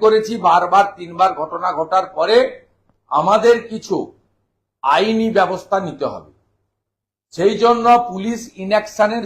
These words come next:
জন্য তারা জলপাইগুড়ি সার্কিট বেঞ্চে বিজেপি পরিষদীয় দল থেকে পুরো লিগ্যাল ব্যাটেলের জন্য লয়ার এবং লিগ্যাল কস্ট বেয়ার করা হবে। আমরা তাদের জন্য জলপাইগুড়ি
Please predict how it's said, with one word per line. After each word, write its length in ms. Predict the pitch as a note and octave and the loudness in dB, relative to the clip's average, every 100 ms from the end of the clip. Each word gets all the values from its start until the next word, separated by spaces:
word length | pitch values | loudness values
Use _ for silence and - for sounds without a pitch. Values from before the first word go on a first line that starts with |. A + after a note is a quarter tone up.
| F3 | -6
জন্য 200 | F#3 C#3 G2 - _ _ _ _ _ _ - | -6 -6 -12 -16 _ _ _ _ _ _ 0
তারা 220 | D3+ G3 A3+ F#3+ | 4 6 6 4
জলপাইগুড়ি 580 | F3 F3 F#3+ F#3 F#3+ G3+ - | -2 0 -2 -2 -6 -8 -4
সার্কিট 360 | E3 - F#3 F3 | -4 -6 -14 -10
বেঞ্চে 380 | D#3 D#3+ D#3 G#3+ C4 - _ _ _ _ _ _ _ _ _ _ _ C3 | -10 -10 0 0 0 -4 _ _ _ _ _ _ _ _ _ _ _ -10
বিজেপি 380 | D#3 G3+ G#3 G#3+ F3+ | -2 -2 -2 -8 -8
পরিষদীয় 540 | F3+ - G3+ G3 G3+ F#3+ | -8 -6 -6 -2 0 2
দল 120 | F3+ F3+ | 2 0
থেকে 200 | F3+ A3+ A#3 - | -6 -2 -2 -4
পুরো 240 | G3 G#3 A3 G#3+ D#3+ | -4 2 2 2 -6
লিগ্যাল 300 | E3 G3 G#3 G#3+ - _ _ _ _ _ _ _ - | -4 -2 0 -4 -10 _ _ _ _ _ _ _ -2
ব্যাটেলের 480 | D#3 G3+ G3+ A3+ F3+ | 0 0 0 -2 -2
জন্য 200 | G#3+ G#3+ G#3+ F#3 | -2 0 0 2
লয়ার 420 | D#3+ F3+ G3 A3+ G#3+ | 0 2 2 2 2
এবং 120 | F#3 F3+ D#3+ | -4 -8 -10
লিগ্যাল 240 | D#3+ F#3 - | -8 -8 -2
কস্ট 240 | E3 F#3 - | -2 -2 -4
বেয়ার 200 | B2+ D3 D#3 | -2 -2 0
করা 160 | F#3+ G3+ | 4 6
হবে। 200 | G3+ G#3+ A3+ - _ _ _ _ _ _ _ C#3 | 6 4 -2 -6 _ _ _ _ _ _ _ -2
আমরা 300 | D#3 F3+ G3 G3+ F3+ | 0 4 6 6 4
তাদের 280 | D#3+ F3+ D3+ | 0 -2 -6
জন্য 200 | F3 F3 G3 A3+ - - - | -8 0 4 4 2 -8 -6
জলপাইগুড়ি 500 | D3 D#3 E3+ E3 F3+ | -4 -2 -4 -4 -8